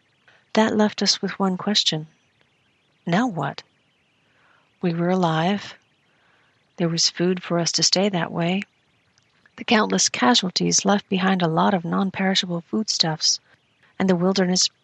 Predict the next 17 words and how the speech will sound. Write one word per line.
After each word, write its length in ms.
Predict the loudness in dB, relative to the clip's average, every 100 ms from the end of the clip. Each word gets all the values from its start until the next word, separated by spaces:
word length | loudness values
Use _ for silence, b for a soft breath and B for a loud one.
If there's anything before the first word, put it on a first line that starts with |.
| -4
brimmed 320 | 0 0 0 -4
with 220 | -8 -2
wild 300 | 2 2 2
animals 460 | 0 0 -2 -4
for 160 | -2 -2
us 180 | -2 -2
to 120 | -2
hunt. 360 | 0 -2 -2 -14 _ _ b b b b b b
The 100 | 0
zombies 460 | 4 4 4 2 0
didn't 240 | -2 -4
come 220 | -2 2 2
inside 360 | 2 0 2
our 140 | 0 0
graveyard 640 | 2 2 2 2 0 -2 _ _ -6
prison 520 | -2 -2 -2 -8 -12 b b b
sanctuary. 840 | 0 2 2 0 0 0 0 -4